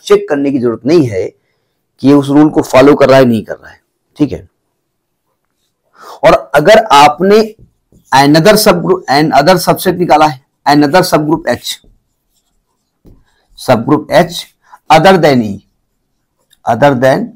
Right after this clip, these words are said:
E, other than E मतलब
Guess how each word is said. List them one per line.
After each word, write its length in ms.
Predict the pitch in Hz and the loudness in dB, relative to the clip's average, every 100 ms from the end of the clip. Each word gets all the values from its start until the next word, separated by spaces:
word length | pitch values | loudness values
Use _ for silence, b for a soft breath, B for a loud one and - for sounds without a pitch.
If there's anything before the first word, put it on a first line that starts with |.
| _ _ _ _ - | _ _ _ _ -14
E, 120 | 104 - _ _ _ _ _ _ _ _ _ _ _ _ _ _ 135 | -12 -12 _ _ _ _ _ _ _ _ _ _ _ _ _ _ -4
other 280 | 139 202 | 2 2
than 300 | 190 208 214 | 4 2 0
E 120 | 190 202 | -2 -2
मतलब 360 | 190 202 202 | -2 -4 -6